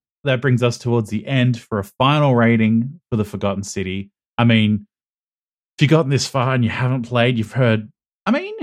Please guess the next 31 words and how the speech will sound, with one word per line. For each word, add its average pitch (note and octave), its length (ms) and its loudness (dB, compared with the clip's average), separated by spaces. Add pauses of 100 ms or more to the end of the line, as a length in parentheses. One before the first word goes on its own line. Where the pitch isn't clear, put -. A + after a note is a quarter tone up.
(120)
you've B3 100 -6
heard G4+ 160 -2
a D#4 60 2
bit, E3 340 2
but, D3+ 120 -4
like, C#3+ 160 -2
it's F#3+ 300 -4
still A4 200 0
worth C3 260 4
a C3 60 -2
sh-, - 300 -12
experience B2 520 2
'cause A#2+ 160 -4
the A2+ 100 -4
puzzle D3+ 380 -2
of A#2 100 -4
putting A#2 280 4
all A2 80 4
the G#2+ 80 -2
pieces A2+ 360 -6
together G2+ 440 -4
is F#2+ 100 -8
still G2 220 -8
fun. F#2 280 -6
So A#2+ 120 -6
we've B2 120 -6
given F3+ 220 0
you B2+ 80 2
bits A#2+ 260 0
and G#2 140 -2
bobs. G2 460 -6